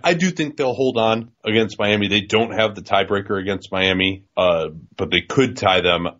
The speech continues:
I think they're pretty close in conference record, uh, as well. I'm sure we'll get more into that, uh, as it gets closer.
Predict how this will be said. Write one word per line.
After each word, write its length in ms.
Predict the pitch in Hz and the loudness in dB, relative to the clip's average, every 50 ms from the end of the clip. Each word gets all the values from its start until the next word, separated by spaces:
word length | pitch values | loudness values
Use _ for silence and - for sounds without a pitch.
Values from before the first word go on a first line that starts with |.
| _ _ | _ _
I 100 | 90 87 | -4 -4
think 400 | - - _ - 123 120 117 123 | -4 -4 _ 0 0 0 0 -2
they're 140 | - 98 87 | -2 -2 -2
pretty 220 | - - 101 90 | 0 -2 -4 -4
close 360 | - - 104 92 90 87 - | -2 0 2 2 2 2 0
in 100 | 87 78 | -6 -10
conference 460 | - - 87 85 - - 80 71 - - | -2 0 0 0 0 -2 -8 -10 -6 -2
record, 440 | 82 80 78 - 80 82 80 76 | -2 -2 -2 0 -2 -2 0 0
uh, 380 | 73 73 73 - - _ - 90 | 0 0 -2 -4 -6 _ 0 0
as 160 | 82 71 - | 0 0 0
well. 120 | 80 76 76 | 0 0 0
I'm 80 | 73 | 0
sure 460 | 73 - 85 80 73 60 76 87 - - - | -2 -4 -4 -4 -4 -6 -8 -10 -10 -8 -6
we'll 180 | 98 85 78 | -4 -4 -2
get 180 | 76 80 78 82 | -2 -4 -4 -2
more 200 | 82 78 78 78 | -2 0 0 0
into 160 | 76 76 71 | -2 -2 0
that, 240 | 76 78 78 76 76 | 2 2 2 2 2
uh, 300 | 76 67 55 - - 95 | 0 -2 -4 -4 -4 -4
as 140 | 87 78 87 | -2 -2 -4
it 80 | - | -2
gets 220 | - 87 - - - | -2 -2 -2 -2 -6
closer. 540 | - - 87 80 - 82 78 71 67 - | -2 -2 0 0 0 0 0 -2 -2 -4